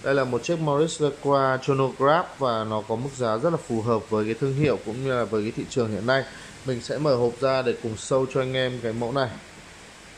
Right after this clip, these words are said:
À, và đây chính là chiếc Maurice Lacroix chronograph, à, thuộc dòng Les Classic mà mình muốn giới thiệu đến, à, cho anh em. Đây là một chiếc có mặt dial theo mình đánh giá là nó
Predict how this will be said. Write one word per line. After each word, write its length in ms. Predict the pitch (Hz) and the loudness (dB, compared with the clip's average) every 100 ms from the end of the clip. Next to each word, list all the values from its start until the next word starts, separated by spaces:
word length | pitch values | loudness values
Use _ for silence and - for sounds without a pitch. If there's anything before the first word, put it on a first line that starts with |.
| - - - | -20 -20 -6
À, 200 | 123 127 | 2 4
và 140 | 127 135 | 4 6
đây 180 | 151 147 | 4 4
chính 180 | 135 | 0
là 80 | 151 151 | 0 0
chiếc 240 | - 180 | -2 -2
Maurice 380 | 160 147 151 165 160 | 0 2 2 2 0
Lacroix 500 | 156 - 147 143 139 | 0 4 4 4 2
chronograph, 680 | 147 143 127 143 151 175 | 2 2 2 2 2 0
à, 320 | 151 139 139 135 | 2 2 4 2
thuộc 160 | 135 107 | 0 2
dòng 280 | 117 117 120 | 2 4 2
Les 260 | 165 - | 2 0
Classic 400 | 151 160 190 185 | 0 0 -2 -2
mà 100 | 143 | 0
mình 240 | 117 113 110 | 0 -2 0
muốn 160 | 107 110 | 0 0
giới 100 | 113 | 2
thiệu 180 | 139 | 2
đến, 320 | 98 107 107 123 | 2 0 0 0
à, 240 | 127 127 135 | 0 0 0
cho 80 | |
anh 140 | 131 127 | -2 0
em. 180 | 131 123 - - - - - - | -2 -2 -10 -18 -20 -20 -12 0
Đây 140 | 123 | 2
là 120 | 120 | 2
một 160 | 107 104 | 2 -4
chiếc 280 | - 151 147 | -2 -2 0
có 100 | 113 | -2
mặt 200 | 107 123 - | 0 -2 -2
dial 400 | 117 120 113 104 101 | 2 4 6 4 2
theo 160 | 127 113 113 | 0 0 -2
mình 140 | 104 | -2
đánh 180 | 101 98 | -4 -2
giá 200 | 101 101 | -2 0
là 160 | 123 117 | 0 -2
nó 120 | 104 | -2